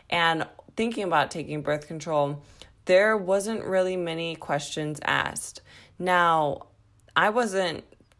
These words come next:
truly informed upon how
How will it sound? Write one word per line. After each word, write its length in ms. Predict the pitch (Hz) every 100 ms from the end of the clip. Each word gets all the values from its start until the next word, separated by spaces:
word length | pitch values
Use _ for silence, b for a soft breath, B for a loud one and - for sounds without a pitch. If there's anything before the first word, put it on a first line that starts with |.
| _ _ _ _ _ _
truly 540 | - - 233 233 208
informed 560 | 170 156 - 160 156 156
upon 680 | - 143 175 147 143 143 143 B B B _ - 131 131
how 540 | - - 170 165 160